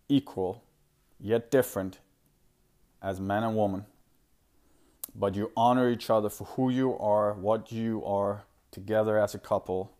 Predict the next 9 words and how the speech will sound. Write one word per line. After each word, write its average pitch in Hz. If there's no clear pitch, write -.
and 101
you're 101
ruthlessly 113
committed 107
to -
building 95
your 95
life 90
together. 87